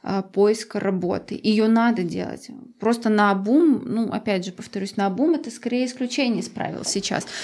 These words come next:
Сейчас каждый шаг кандидата должен быть взвешенным, продуманным, стратегически грамотным, то есть, э, осознанным, да, с пониманием, ш-, вот, чего он хочет добиться тем или иным действием. Поэтому, ну, следующий совет — это стратегия,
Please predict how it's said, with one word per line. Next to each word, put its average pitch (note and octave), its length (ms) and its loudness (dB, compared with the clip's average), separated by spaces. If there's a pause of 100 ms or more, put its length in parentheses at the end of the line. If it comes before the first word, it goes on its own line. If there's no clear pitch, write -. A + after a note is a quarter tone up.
(120)
Сейчас B3 340 4
каждый A#3+ 420 -2
шаг G3 340 -2
кандидата G3+ 600 2
должен G3 380 0
быть E3+ 180 -4
взвешенным, G#3 680 0
продуманным, G3+ 680 0
стратегически - 880 -8
грамотным, G3 640 -6 (480)
то G3+ 100 -8
есть, - 340 -10
э, G3 440 -2
осознанным, G3 1000 4 (400)
да, G#3+ 120 0
с A3+ 120 -4
пониманием, G#3+ 920 6 (240)
ш-, - 180 -8 (220)
вот, G3+ 300 -4 (220)
чего G#3+ 300 4
он A3+ 160 6
хочет G#3 380 -2
добиться G#3 460 2
тем G#3+ 300 0
или G3+ 120 2
иным G3 240 2
действием. F#3+ 480 -4
Поэтому, G3 380 -10
ну, G#3 200 -6
следующий - 380 -2
совет — G3 380 -4
это - 100 -20
стратегия, G3+ 840 -4